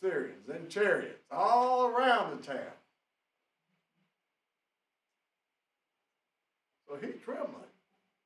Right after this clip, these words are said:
He run back in the house. "Alas, master, alas, master. Chariots all round about us.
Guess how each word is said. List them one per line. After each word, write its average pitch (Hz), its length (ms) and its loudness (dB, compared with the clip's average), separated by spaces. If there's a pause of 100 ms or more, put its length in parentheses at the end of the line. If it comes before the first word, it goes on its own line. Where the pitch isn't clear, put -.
(1120)
He 196 100 -12
run 185 300 -8
back 185 240 -2
in 190 120 -8
the 185 100 -8
house. 262 560 -12 (2500)
"Alas, 226 560 2
master, 135 460 -10 (360)
alas, 233 640 -2
master. 131 240 -16 (3000)
Chariots 262 460 8
all 269 460 2
round 262 320 -2
about 220 420 -2
us. 139 300 -10